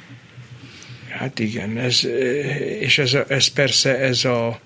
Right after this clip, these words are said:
stabilitás, vagy ez a kötődés, ez azért elsősorban egy irányban figyelhető meg, mert egy irányban mentek végbe ezek a térfoglalások és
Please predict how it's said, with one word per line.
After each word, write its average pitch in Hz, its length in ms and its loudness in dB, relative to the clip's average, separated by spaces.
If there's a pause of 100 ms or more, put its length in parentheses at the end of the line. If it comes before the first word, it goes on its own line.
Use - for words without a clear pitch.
(300)
stabilitás, 131 1120 4
vagy 113 200 0
ez 110 140 2
a 117 100 -2
kötődés, 123 760 2
ez 113 180 0
azért 117 440 -2
elsősorban 120 600 0
egy 110 260 0
irányban 107 720 -2 (360)
figyelhető 107 760 -2
meg, 107 340 0
mert 113 160 -2
egy 107 280 -2
irányban 107 680 -4 (140)
mentek 107 420 -8
végbe 110 380 -4
ezek 101 400 -4
a 104 140 -8 (760)
térfoglalások 107 1160 2
és 113 400 2